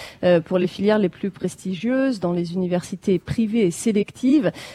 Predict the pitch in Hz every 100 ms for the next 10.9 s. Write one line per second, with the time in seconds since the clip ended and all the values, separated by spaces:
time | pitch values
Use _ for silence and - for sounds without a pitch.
0 | - 190 165 190 185 180 190 196 190 170
1 | 165 185 196 170 160 170 208 - 233 226
2 | 247 254 269 262 185 185 175 175 - 185
3 | - 180 185 202 220 208 170 170 180 196
4 | 214 254 277 - - - 190 190 202 240
5 | 233 269 269 269 208 196 190 185 180 202
6 | 196 180 220 233 190 175 180 208 233 220
7 | 170 160 196 - 190 175 151 - 185 175
8 | 170 202 190 190 185 165 185 208 - -
9 | - - 170 175 196 185 165 226 214 254
10 | 240 240 214 254 247 175 175 151 135